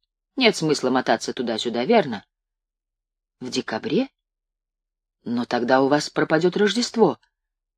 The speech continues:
сказала Перл. «Что значит пропадёт?» —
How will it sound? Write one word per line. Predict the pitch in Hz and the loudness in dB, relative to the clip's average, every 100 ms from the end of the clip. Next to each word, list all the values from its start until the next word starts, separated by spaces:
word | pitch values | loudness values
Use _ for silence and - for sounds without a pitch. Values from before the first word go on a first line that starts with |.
| _ | _
сказала | - 127 113 107 | -6 -2 -2 -2
Перл. | 113 110 98 - _ _ _ _ _ _ | -6 -10 -10 -14 _ _ _ _ _ _
«Что | - 175 | 2 4
значит | 151 - - | 4 0 -2
пропадёт?» — | 151 - 160 135 107 - | -2 4 4 4 -2 -6